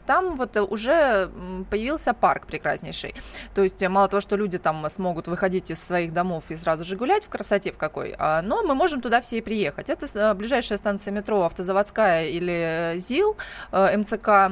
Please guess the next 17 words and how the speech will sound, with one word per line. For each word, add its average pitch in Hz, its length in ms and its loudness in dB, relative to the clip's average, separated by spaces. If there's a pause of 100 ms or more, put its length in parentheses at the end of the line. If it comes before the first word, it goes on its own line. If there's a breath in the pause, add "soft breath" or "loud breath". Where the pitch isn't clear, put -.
(120)
э, 175 760 0
вообще 175 260 -2
там 156 220 -4
два 170 240 2
шага 165 320 0
от 156 80 -6
нее, 160 280 -8 (440 loud breath)
э, 180 440 4
находится 196 400 0
парк. 381 360 4
Э, 233 340 6
это 247 260 0 (180)
абсолютно 294 480 2
новый 240 320 2
парк, 285 260 4
который 208 300 -4
создали 214 220 -6